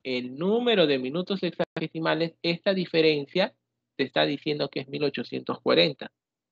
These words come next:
Ah, ya, profe. Entonces, ¿qué es lo que vamos a hacer? Reemplazarlo. Yo lo reemplazo acá, ¿ves? El número de minutos es cien veces C.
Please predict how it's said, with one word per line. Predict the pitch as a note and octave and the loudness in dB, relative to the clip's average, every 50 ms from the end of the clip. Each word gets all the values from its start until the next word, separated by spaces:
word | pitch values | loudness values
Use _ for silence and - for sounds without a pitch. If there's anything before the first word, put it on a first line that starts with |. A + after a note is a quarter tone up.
| _ _ _ _ _ _ _ - | _ _ _ _ _ _ _ -6
Ah, | - G#2 G#2+ B2 C3 C#3 D3 D3 | -4 -4 -2 -2 -2 0 2 4
ya, | D3 D3+ C#3+ C#3 | 6 6 6 6
profe. | - E3+ D3 C3+ | 4 2 4 2
Entonces, | A#2+ - E3+ F3 - F3+ E3+ | 2 2 2 2 2 0 2
¿qué | - G3+ | 2 4
es | G3+ | 4
lo | G#3 G3+ | 4 4
que | G3+ G3+ | 4 4
vamos | G3+ G#3 G#3+ G#3+ | 2 2 2 0
a | G#3 | 0
hacer? | F#3+ - A#3 A3 - - | 2 2 2 0 0 -2
Reemplazarlo. | - A3 - D#3 D#3+ D#3+ - D#3+ D3+ - - E3+ D#3 C3+ C3 B2 - - _ _ _ _ _ _ _ _ _ _ _ _ _ _ | 0 2 4 4 2 2 2 0 0 2 4 4 4 4 2 -2 -2 -4 _ _ _ _ _ _ _ _ _ _ _ _ _ _
Yo | - D#3+ D#3 | 0 2 4
lo | D#3+ E3+ E3 | 4 4 4
reemplazo | D#3+ D3 C3+ C3 - D3+ D3 C#3 | 4 2 2 2 2 0 0 0
acá, | C3 B2 - A#2 C#3 | -4 -2 0 0 2
¿ves? | E3+ G3+ A3 - _ _ _ _ - | 2 2 0 -2 _ _ _ _ -2
El | - C#3 C#3 D3+ F#3 | 0 2 2 4 4
número | A3+ B3 B3+ A#3+ A3+ G#3+ | 4 6 6 8 8 8
de | G3+ F#3+ | 6 6
minutos | F#3+ F#3 G3+ A#3 A#3+ A#3+ C4+ C#4+ - - - _ _ _ _ _ _ _ _ _ _ - | 4 4 4 2 2 4 4 2 2 0 -12 _ _ _ _ _ _ _ _ _ _ -2
es | - E3 D#3+ D#3+ - | 0 0 0 -2 -4
cien | - F#3 F#3+ F#3+ F3+ | -2 0 0 0 2
veces | F3 F3+ F3+ F3+ - - - | 2 0 0 0 -2 -6 -4
C. | - F3 - - | -4 -4 -4 -6